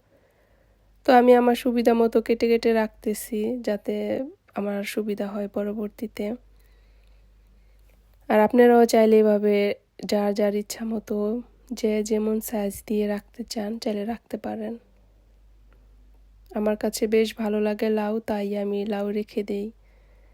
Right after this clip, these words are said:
আর বাংলাদেশে তো রাখার প্রয়োজন নেই, কারণ বাংলাদেশে ধরতে গেলে বারো মাসই পাওয়া যায়, ওইরকম করে সমস্যা হয় না, কারণ আমাদের এখানে ওইরকম না। শীতের মধ্যে তো ওইরকম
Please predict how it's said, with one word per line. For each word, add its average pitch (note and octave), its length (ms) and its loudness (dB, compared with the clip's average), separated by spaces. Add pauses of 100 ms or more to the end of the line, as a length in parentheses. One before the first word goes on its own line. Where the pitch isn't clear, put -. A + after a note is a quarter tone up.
(340)
আর G#3+ 160 0
বাংলাদেশে A3+ 540 0
তো B3+ 140 0
রাখার A3+ 340 0
প্রয়োজন A#3 440 2
নেই, A3 140 0
কারণ G#3+ 180 -4
বাংলাদেশে G#3+ 440 -2
ধরতে G#3 320 -6
গেলে G#3 160 -2
বারো G#3 280 -4
মাসই G#3+ 340 -6
পাওয়া G#3+ 320 -6
যায়, G#3 280 -8 (400)
ওইরকম A3 420 -2
করে G#3+ 220 -4
সমস্যা A3 420 -6
হয় G3+ 240 -6
না, G3+ 100 -6
কারণ G3+ 260 -6
আমাদের G3+ 360 -6
এখানে G3+ 340 -6
ওইরকম G#3+ 400 -6
না। G3 140 -8 (580)
শীতের A#3 320 0
মধ্যে A#3 320 2
তো G#3+ 120 -2
ওইরকম A3 360 0